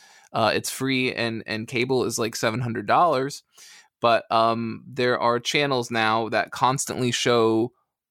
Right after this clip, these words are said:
very old, very bad sci-fi movies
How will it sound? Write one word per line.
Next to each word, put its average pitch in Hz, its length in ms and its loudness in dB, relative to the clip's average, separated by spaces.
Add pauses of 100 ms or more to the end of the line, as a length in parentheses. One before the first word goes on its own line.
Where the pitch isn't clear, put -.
(140)
very 131 520 4
old, 117 500 2 (160)
very 117 600 0
bad 104 400 2
sci-fi 104 560 -2
movies 107 580 -6